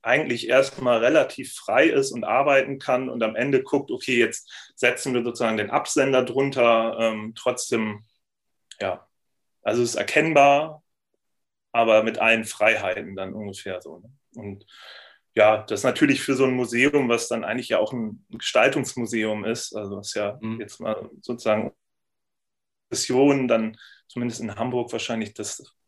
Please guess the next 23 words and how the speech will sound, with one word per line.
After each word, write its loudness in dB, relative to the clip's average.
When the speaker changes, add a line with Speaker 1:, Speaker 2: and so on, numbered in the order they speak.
Speaker 1:
deutlich -4
am -8
nächsten -4
Museum, -2
äh, -4
ja, -10
das -14
am, -10
deutlich 0
am 0
nächsten 0
an -6
unserer -2
Profession -4
dran, -4
ist -4
das 0
natürlich 2
auch 0
super, 2
wenn 4
man 0
dann 2